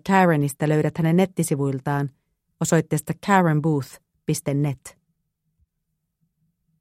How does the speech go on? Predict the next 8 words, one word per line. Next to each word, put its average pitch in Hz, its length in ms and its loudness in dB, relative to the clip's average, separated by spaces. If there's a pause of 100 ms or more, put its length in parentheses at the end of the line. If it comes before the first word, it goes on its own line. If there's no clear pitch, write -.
(1600)
Ensimmäinen 190 640 4
luku. 139 240 -6 (1200)
Joy 202 200 8
McKinleyä 160 640 2
inhotti 151 400 -2
valehdella 156 460 2
yhtään 160 420 -2
kenellekään, 139 800 -2